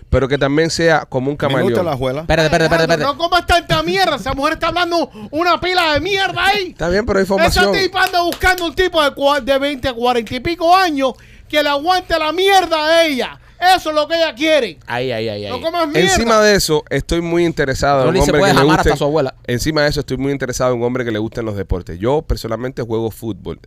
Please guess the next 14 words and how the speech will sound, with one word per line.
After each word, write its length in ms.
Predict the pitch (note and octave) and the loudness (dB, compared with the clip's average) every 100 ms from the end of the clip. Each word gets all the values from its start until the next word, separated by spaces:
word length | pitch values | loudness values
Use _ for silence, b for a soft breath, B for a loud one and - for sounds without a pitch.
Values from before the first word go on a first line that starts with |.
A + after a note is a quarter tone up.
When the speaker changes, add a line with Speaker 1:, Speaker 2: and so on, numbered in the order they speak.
| - | -8
Speaker 1:
Toda 200 | G#2+ A#2+ | -4 -2
mi 100 | A#2 | -2
vida 240 | A#2+ A#2+ | 0 -2
crecí 420 | G#2+ G2+ C3 C3+ b b b - | -4 -8 -6 -6 b b b -10
en 200 | A2 G#2+ | -6 -6
el 80 | |
sur 300 | G#2 - G2 - | -6 -6 -6 -6
y 140 | A2 | -8
me 80 | G#2 | -8
encanta. 400 | G2 G#2+ G2 F2 | -8 -8 -8 -8
También 340 | G2 G#2 B2 | -8 -4 -4
quiero 260 | C#3 D3 C#3 | -4 -4 -2
un 100 | C#3 | 0
hombre 340 | C#3+ C#3+ C#3 | -2 -2 -6